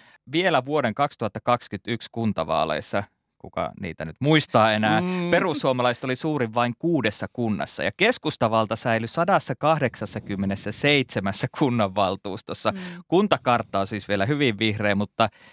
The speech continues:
Speaker 1: jotenkin sieltä jytkystä kaksituhatta yksitoista alkanut murros on ihan mieletön, kun sitä katsoo nyt eduskuntavaalikartalla.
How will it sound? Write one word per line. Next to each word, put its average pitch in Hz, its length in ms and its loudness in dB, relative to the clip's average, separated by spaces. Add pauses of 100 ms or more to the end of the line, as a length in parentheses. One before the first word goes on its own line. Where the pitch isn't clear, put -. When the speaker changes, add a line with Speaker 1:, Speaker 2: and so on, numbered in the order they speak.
(360)
Speaker 1:
jotenkin 151 280 2
sieltä 131 200 0
jytkystä 131 540 0
kaksituhatta 113 680 -2
yksitoista 92 540 -4
alkanut 90 460 -2
murros 101 480 0
on 85 100 -6
ihan 101 180 0
mieletön, 107 720 4
kun 71 100 -16
sitä 87 200 -4
katsoo 90 380 -4
nyt 87 160 -8
eduskuntavaalikartalla. - 1040 -6